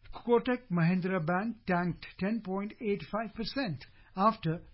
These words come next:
the R B I barred the company from onboarding customers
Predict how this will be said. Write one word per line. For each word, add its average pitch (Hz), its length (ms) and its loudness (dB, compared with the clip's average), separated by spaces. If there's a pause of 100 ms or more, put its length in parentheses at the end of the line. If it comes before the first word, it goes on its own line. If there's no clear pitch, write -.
the 165 280 4
R 180 180 2
B 180 180 -2
I 175 200 0
barred 160 500 -2
the 170 80 -4
company 180 520 -2 (120)
from 165 280 0
onboarding 180 720 0
customers 202 720 -2